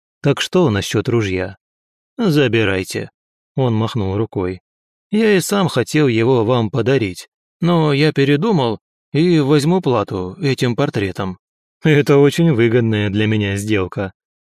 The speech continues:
Я тихонько рассмеялся, и мы пожали друг другу руки. «Как только я доберусь до гостиницы, то сразу же пришлю вам все патроны, какие у меня имеются,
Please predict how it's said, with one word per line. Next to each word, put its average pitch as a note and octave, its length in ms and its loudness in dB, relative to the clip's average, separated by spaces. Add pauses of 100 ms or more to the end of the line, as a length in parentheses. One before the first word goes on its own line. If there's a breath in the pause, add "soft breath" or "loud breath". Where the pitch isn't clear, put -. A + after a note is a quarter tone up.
(140)
Я D#3+ 200 0
тихонько B2 480 -4
рассмеялся, A2 800 -4 (360)
и E3+ 120 2
мы D3 240 2
пожали A2+ 400 0
друг F#2 240 -4
другу G#2 340 -2
руки. G2+ 380 -8 (880)
«Как F3 240 -2
только D3+ 380 2
я C#3 260 4
доберусь B2+ 440 2
до B2 120 2
гостиницы, B2+ 840 0
то G3 200 4
сразу G3 380 2
же A2+ 140 2
пришлю D#3 440 2
вам C#3 180 2
все D3 340 0
патроны, B2+ 520 0
какие D3 400 0
у C#3 160 0
меня B2 360 2
имеются, B2 580 0